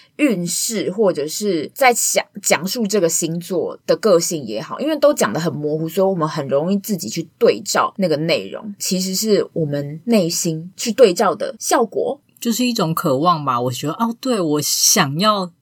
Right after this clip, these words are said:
Speaker 2: 被这样子形容，或我认同这样子的形容。
Speaker 1: 哦。
Speaker 2: 哦，你知道这是有个理论的耶。
Speaker 1: <laughs> 什么理论？
Speaker 2: 对，我就是理论派，
Speaker 1: 真是理论派。
Speaker 2: 是巴纳姆效应。他们去做了个实验啊，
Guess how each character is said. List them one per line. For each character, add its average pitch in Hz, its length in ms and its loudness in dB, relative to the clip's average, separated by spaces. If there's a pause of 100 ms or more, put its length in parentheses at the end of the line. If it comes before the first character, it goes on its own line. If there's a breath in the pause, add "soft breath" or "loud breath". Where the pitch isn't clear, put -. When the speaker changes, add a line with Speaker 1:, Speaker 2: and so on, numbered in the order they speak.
(180)
Speaker 2:
被 233 160 8
这 202 140 0
样 170 180 0
子 139 80 -2
形 127 300 -4
容， 127 220 -6
或 - 120 0
我 160 160 6
认 180 280 6
同 131 260 -4
这 180 120 0
样 151 120 0
子 120 140 -6
的 110 60 -8
形 107 280 -12
容。 98 260 -14 (140)
Speaker 1:
哦。 202 380 -8 (340)
Speaker 2:
哦， 165 320 -4
你 135 80 0
知 - 100 -4
道 156 140 0
这 160 120 -4
是 - 160 -4
有 131 100 -2
个 143 140 2
理 123 160 -6
论 175 280 -2
的 147 80 -2
耶。 143 380 0 (360)
Speaker 1:
<laughs> - 460 -4
什 185 140 -2
么 165 80 2
理 156 160 -2
论？ 165 160 2
Speaker 2:
对， 175 100 4
我 135 80 4
就 147 140 0
是 165 100 4
理 127 140 0
论 127 280 -2
派， 131 300 -4
Speaker 1:
真 285 220 -4
是 220 120 2
理 202 40 -2
论 - 20 -2
派。 226 60 2
Speaker 2:
是 - 0 -
巴 226 120 8
纳 233 180 8
姆 151 120 2
效 147 380 0
应。 143 260 -2 (280 soft breath)
他 240 100 -2
们 233 100 4
去 220 140 0
做 196 180 2
了 143 80 2
个 127 120 -2
实 123 300 -2
验 127 280 -2
啊， 80 160 -16